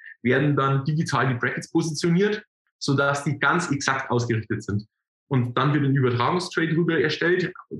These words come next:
digital gedruckt und das kann dann am Patienten eingesetzt werden. So muss der Patient, äh, quasi sich nicht zwei Stunden mit offenem Mund hinhocken und der Kieferorthopäde klebt die Brackets, Kieferorthopäde klebt immer noch die Brackets, aber die sind mit einem Übertragungsschlüssel gefertigt,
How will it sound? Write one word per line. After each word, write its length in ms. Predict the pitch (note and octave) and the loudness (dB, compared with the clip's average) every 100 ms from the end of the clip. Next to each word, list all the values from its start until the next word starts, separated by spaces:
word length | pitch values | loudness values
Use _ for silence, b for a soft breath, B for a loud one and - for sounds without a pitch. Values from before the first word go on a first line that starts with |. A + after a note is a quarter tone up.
| - | -2
digital 440 | D3 C3+ A#2+ A#2+ | 0 0 0 0
gedruckt 540 | A#2 A#2 F3+ F#3+ - - - | 0 0 -2 -2 -6 -12 -2
und 320 | B2 A#2 - | 0 0 0
das 340 | C#3+ - - | 0 -2 -6
kann 240 | - C3+ C#3 | -4 0 0
dann 120 | C3 | 0
am 160 | B2 B2 | -2 -2
Patienten 400 | A2+ B2+ B2+ A2+ | -2 -2 -2 -2
eingesetzt 480 | A#2+ C#3 - - | -2 -2 -4 -2
werden. 320 | C3 C3 C3+ B B _ | 0 2 0 B B _
So 120 | - | 0
muss 260 | C3+ D3+ - | 2 2 -2
der 80 | A#2+ | -2
Patient, 560 | A#2+ - B2+ C#3+ D3 - - | -2 -4 -2 -2 -4 -10 -2
äh, 220 | A#2 A#2 | 0 0
quasi 300 | A#2+ B2 B2+ | 0 -2 -2
sich 160 | B2 B2 | 0 2
nicht 200 | C3+ A#2 | 2 0
zwei 160 | A#2+ B2+ | -2 0
Stunden 240 | D3 B2 | 0 2
mit 100 | A#2+ | 2
offenem 240 | A#2 C3 | 0 0
Mund 140 | C3+ D3+ | 0 2
hinhocken 460 | D#3 D#3 - E3+ B B B - | 0 0 -2 -4 B B B -2
und 220 | B2+ B2 - | 0 0 -4
der 340 | B2+ B2 A#2+ A#2 | 0 2 0 -2
Kieferorthopäde 600 | D3 D3 C3 - C3 B2 | -2 0 0 0 -2 0
klebt 240 | C3 A#2+ | -2 -4
die 60 | A2+ | -4
Brackets, 520 | B2 A#2 D3+ - - _ _ _ _ _ _ | -4 -2 -4 -4 -14 _ _ _ _ _ _
Kieferorthopäde 640 | C#3 A#2 A2 A#2+ A#2+ A#2+ | 2 2 2 0 0 0
klebt 240 | A#2 A#2 C#3+ | 0 0 2
immer 120 | B2+ | 2
noch 100 | G#2 | 0
die 80 | A2 | -2
Brackets, 420 | G2+ G2 - - | -2 -4 -8 -4
aber 300 | A2 A#2 A#2 | 0 0 0
die 460 | C3 D#3 F#3+ F#3 - _ - | 2 2 2 -2 -8 _ -2
sind 180 | D3 C3+ | 0 2
mit 180 | C3+ - | 0 0
einem 180 | B2 A#2+ | 0 2
Übertragungsschlüssel 800 | B2 A#2+ B2 E3+ E3+ E3+ E3+ D#3 | 0 0 2 0 0 -2 0 -2
gefertigt, 560 | D#3 D3 D3 D#3 D3 | 0 -2 0 -2 -2